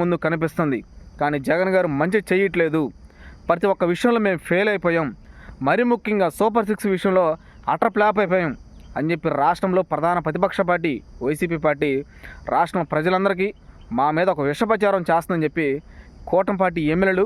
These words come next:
ఈరోజు జగన్ గారు దుమ్ము దులపాలని చూశారు. కానీ జగన్ గారి గురించి మనకు తెలుసుగా, జగన్ గారు ఒక షాక్ ఇస్తే ఆ పార్టీలో ఎంత పెద్ద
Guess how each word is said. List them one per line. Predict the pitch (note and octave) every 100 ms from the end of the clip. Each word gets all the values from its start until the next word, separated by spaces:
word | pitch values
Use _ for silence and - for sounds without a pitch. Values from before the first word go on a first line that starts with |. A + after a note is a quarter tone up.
| - - - -
ఈరోజు | A2+ D#3 D#3+
జగన్ | D3 F3
గారు | F#3 E3+
దుమ్ము | C#3 E3+ F#3
దులపాలని | D#3 F#3+ G3+ F3+
చూశారు. | D3+ C#3 - - - - -
కానీ | C4+ G#3+ E3+ G3 A3+ - - - E3
జగన్ | D3 F3+ A3+
గారి | A3
గురించి | G3+ G3
మనకు | F#3+ F3 F#3
తెలుసుగా, | G#3+ G3 C3+ - - - - - - - - - -
జగన్ | A#2 D3 G3 A3
గారు | G#3
ఒక | F#3+
షాక్ | D#3+ - F#3 A#3
ఇస్తే | G#3+ - G3+ A3 - - - - - - - -
ఆ | C3+
పార్టీలో | - F3 G3 F3+
ఎంత | D#3+ D#3+ E3
పెద్ద | D#3+